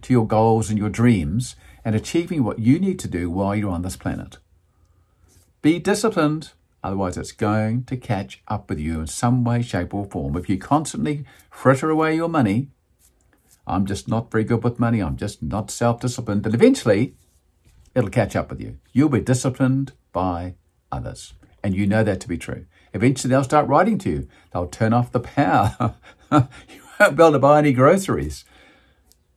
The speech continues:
You'll be disciplined by somebody else. So be disciplined to yourself. Be disciplined to yourself.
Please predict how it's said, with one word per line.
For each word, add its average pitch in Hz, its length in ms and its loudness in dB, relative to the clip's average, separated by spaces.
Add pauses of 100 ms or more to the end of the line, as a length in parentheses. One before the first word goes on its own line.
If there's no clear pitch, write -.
(300)
You'll 226 160 2
be 220 80 8
disciplined 208 580 2 (120)
by 185 160 6
somebody 185 760 2
else. 139 600 2
So 220 220 -2
be 247 140 4
disciplined 226 720 0 (200)
to - 120 -2
yourself. - 840 -2 (960)
Be 254 100 -2
disciplined 233 400 2
to 254 80 0
yourself. 214 680 0